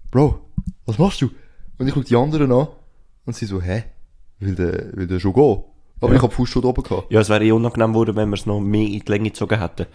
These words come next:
Speaker 1: Ich kann
Speaker 2: Weil
Speaker 1: nicht wissen,
Speaker 2: irgendwie
Speaker 1: was
Speaker 2: hab ich,
Speaker 1: noch, es
Speaker 2: hab ich
Speaker 1: hätte
Speaker 2: gewusst,
Speaker 1: nichts mehr
Speaker 2: ob
Speaker 1: gehabt.
Speaker 2: die gerne mit uns chillen oder ob die einfach da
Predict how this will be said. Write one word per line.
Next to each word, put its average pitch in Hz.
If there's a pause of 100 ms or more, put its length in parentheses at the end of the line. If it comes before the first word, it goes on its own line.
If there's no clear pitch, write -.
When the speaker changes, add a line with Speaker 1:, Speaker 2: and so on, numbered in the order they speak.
Speaker 1:
Ich -
kann 117
Speaker 2:
Weil 104
Speaker 1:
nicht 113
wissen, 127
Speaker 2:
irgendwie 113
Speaker 1:
was 107
Speaker 2:
hab 107
ich, 104
Speaker 1:
noch, 98
es -
Speaker 2:
hab -
ich 110
Speaker 1:
hätte 117 (100)
Speaker 2:
gewusst, 113
Speaker 1:
nichts -
mehr 90 (100)
Speaker 2:
ob -
Speaker 1:
gehabt. -
Speaker 2:
die 90
gerne 90
mit 135
uns 143
chillen 139
oder 104
ob -
die 101
einfach 95
da 95